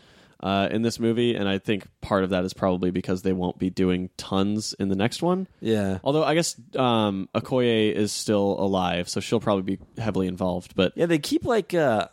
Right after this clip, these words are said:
Speaker 2: like, a handful. Like, all the Guardians die except for
Speaker 1: Yeah.
Speaker 2: Rocket and Nebula. And yeah, and then they have Nebula. I'm like, "That's, that's
Speaker 1: Yeah.
Speaker 2: a pretty interesting." But
Speaker 1: The ones
Speaker 2: she's
Speaker 1: that
Speaker 2: pretty
Speaker 1: survive
Speaker 2: pop.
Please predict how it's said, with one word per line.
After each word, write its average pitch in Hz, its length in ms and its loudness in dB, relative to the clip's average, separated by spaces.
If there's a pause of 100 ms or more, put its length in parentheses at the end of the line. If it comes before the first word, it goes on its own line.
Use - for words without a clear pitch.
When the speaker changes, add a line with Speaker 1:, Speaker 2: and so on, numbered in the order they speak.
(400)
Speaker 2:
like, 117 160 0
a 113 60 -2
handful. 151 720 -2
Like, 117 200 0 (100)
all 135 200 2
the 196 80 -2
Guardians 151 400 0
die 117 220 2
except 113 240 -2
for 101 80 2
Speaker 1:
Yeah. 98 80 2
Speaker 2:
Rocket 104 520 0 (300)
and 113 140 -2
Nebula. 98 460 0 (420)
And 160 160 0
yeah, 208 120 2
and 143 100 -2
then 147 80 2
they 156 80 2
have 147 140 2
Nebula. 117 560 0
I'm 113 80 -8
like, 107 160 -6
"That's, - 240 -2
that's 104 280 0
Speaker 1:
Yeah. 349 40 -2
Speaker 2:
a 339 40 -2
pretty 294 320 0
interesting." 143 540 -2
But 113 100 2
Speaker 1:
The 147 60 2
ones 185 160 2
Speaker 2:
she's 208 180 0
Speaker 1:
that 180 80 2
Speaker 2:
pretty 160 120 2
Speaker 1:
survive 131 320 2 (200)
Speaker 2:
pop. 139 320 0